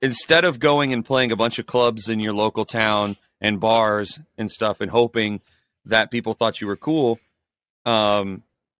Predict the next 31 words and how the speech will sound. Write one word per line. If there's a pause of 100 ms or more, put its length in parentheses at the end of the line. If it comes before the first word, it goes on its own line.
because
there's
not, (800)
that's
a
hard
thing
to
do
with, (100)
with,
like, (280)
m-,
like,
metal
has
become
more
accepted
now.
Like,
it's
twenty
twenty-one, (400)
and
Slipknot's
been
around
for
twenty
years,